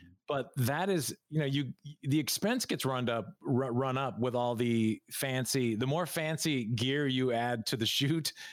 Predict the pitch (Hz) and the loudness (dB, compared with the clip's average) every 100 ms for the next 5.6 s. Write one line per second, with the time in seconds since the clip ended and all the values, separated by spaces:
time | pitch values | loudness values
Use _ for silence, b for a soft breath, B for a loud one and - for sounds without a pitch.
0 | B 131 123 127 131 117 127 120 113 101 | B -2 0 2 0 -2 -2 0 0 0
1 | - 175 135 - - b _ _ _ _ | 0 -2 -2 -4 -6 b _ _ _ _
2 | 110 131 131 123 - 135 113 104 120 107 | 0 2 2 -2 -2 -2 0 2 2 0
3 | 85 107 117 123 143 147 120 113 110 - | 0 0 0 0 -2 -2 0 0 0 2
4 | 113 107 101 139 147 131 110 143 - 180 | 2 2 0 0 0 0 0 0 0 -2
5 | 135 214 170 78 - | 0 0 0 -2 -6